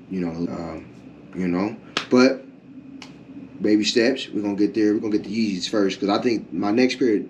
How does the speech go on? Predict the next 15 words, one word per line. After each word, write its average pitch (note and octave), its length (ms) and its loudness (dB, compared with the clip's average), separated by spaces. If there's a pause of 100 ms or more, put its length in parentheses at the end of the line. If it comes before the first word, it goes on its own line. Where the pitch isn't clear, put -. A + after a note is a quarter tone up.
(120)
my G#2 200 0
next C#3 240 2
pair C3+ 140 2
of A2 60 0
J's A#2 340 2
is G2+ 60 -10
gonna G2+ 180 -2
be F#2+ 140 2
a F2 40 2
banger F2+ 400 -2
for F2 120 -6
y'all. D2+ 300 -6
So D#2 300 -8 (480)
I G2 120 0
gotta, F2+ 380 2